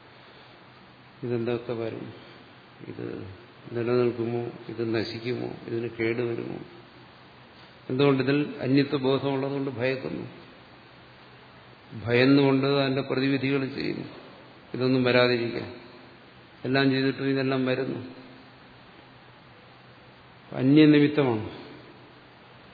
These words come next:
ഭയം. അത് ഈശ്വരനിലും പറയുന്നു. ഈശ്വരൻ അന്യമായി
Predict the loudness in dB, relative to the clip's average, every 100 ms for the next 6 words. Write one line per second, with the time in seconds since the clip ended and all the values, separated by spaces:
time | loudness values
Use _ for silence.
0 | -20 -18 -6 -2 0 -2 -6 -12 -20 -20
1 | -20 -20 -20 -20 -20 -20 -20 -20 -20 -20
2 | -20 -20 -20 -20 -20 -20 -14 -6 -2 0
3 | -2 -6 -4 -2 0 2 6 8 6 4
4 | 0 -4 -8 -12 -18 -20 -20 -20 -20 -20
5 | -20 -20 -20 -20 -20 -20 -20 -20 -16 -12
6 | -8 -2 -2 0 0 -2 -8 -8 -4 -2
7 | 0 2 2 2